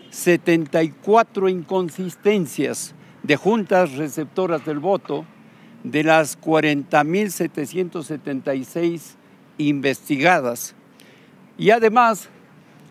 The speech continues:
le pedimos al Consejo Nacional Electoral que se nos entregue certificadamente la documentación relacionada con las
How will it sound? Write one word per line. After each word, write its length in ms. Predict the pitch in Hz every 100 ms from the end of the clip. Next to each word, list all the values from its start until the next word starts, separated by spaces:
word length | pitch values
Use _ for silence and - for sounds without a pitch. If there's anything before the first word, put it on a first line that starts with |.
| -
le 180 | 156 170
pedimos 800 | - 175 226 220 220 175 - - - - - _
al 280 | - 165 170
Consejo 960 | - 165 156 - - - - 214 220 175
Nacional 460 | 160 147 160 190 196
Electoral 680 | 175 - 147 165 214 185 - - - - - -
que 160 | 175 170
se 200 | 180 175
nos 240 | 175 147
entregue 800 | 165 156 - 226 220 143 135 113 - - - - - - - - - - - - - - -
certificadamente 1600 | - 233 220 - 240 190 202 226 226 202 214 214 175 151 123 101 - - - - - - - - - - - - - - - - -
la 540 | 160 185 180 175 - - - - - - - - -
documentación 1200 | 135 208 233 233 208 214 185 196 156 208 214 220 -
relacionada 1040 | 143 185 202 208 - 185 196 208 202 190
con 260 | - 180
las 280 | 170 160 -